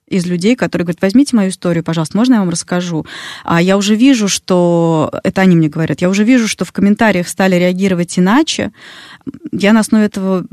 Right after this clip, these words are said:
делаю вывод, что всё-таки, наверное, сдвиг какой-то произошёл. По крайней мере, до там всем известных событий февральских он точно был. Сейчас вообще непонятно, куда д-, д-, двинется антропологически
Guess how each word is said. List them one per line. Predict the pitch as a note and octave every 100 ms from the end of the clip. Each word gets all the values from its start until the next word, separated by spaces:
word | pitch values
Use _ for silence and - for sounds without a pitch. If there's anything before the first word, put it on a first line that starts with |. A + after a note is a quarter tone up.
| -
делаю | G#3 G3 G3+ G3
вывод, | G#3 A#3
что | - - F3+
всё-таки, | E3+ - F#3+ -
наверное, | F#3+ F3 F#3 F#3
сдвиг | F3 G3
какой-то | - E3+ F3+ E3+
произошёл. | - F#3 G3 D#4
По | D4+
крайней | G#3+ A#3+ A#3+ G#3+
мере, | G3+ F3+ E3+
до | F3 E3+
там | D#3+ D#3+
всем | - F3
известных | E3+ F3 - -
событий | - F3+ F3+ F3
февральских | - F3 F3 E3+ E3+ -
он | F3
точно | F#3+ F#3 - F3+
был. | E3 A#3+ D#4
Сейчас | - F#3+ -
вообще | F3 F#3+
непонятно, | F3+ F3+ F#3+ B3 D4 A#3
куда | - E3+ E3
д-, | -
д-, | - - -
двинется | F3+ E3+ F3 E3+ D#3+ - D#3
антропологически | E3 - - E3+ F3 F3 - - E3